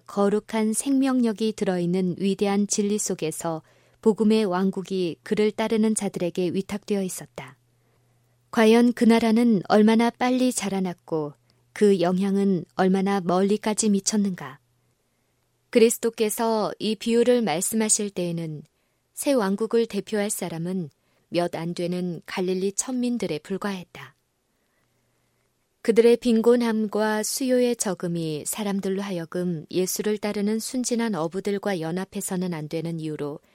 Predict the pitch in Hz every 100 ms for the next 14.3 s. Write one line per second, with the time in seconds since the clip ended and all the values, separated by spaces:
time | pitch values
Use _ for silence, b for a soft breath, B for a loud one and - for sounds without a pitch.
0 | b b 202 175 175 - 185 160 170 -
1 | - 185 190 185 165 147 - 123 _ _
2 | _ _ _ _ _ _ _ 180 180 175
3 | 180 196 180 190 - 190 190 190 170 156
4 | - 156 143 b b b b - 185 -
5 | 180 185 180 180 170 - 175 185 196 -
6 | 214 196 196 196 202 208 220 - 185 175
7 | 143 135 147 _ _ _ _ _ _ -
8 | 214 220 208 - 190 220 214 170 175 185
9 | 180 165 - 151 139 - _ _ - -
10 | 185 180 175 175 160 151 160 170 175 208
11 | 202 190 185 165 - 175 185 - 220 214
12 | 202 151 170 170 185 - 190 190 160 160
13 | 180 180 190 202 196 180 185 185 156 143
14 | 143 135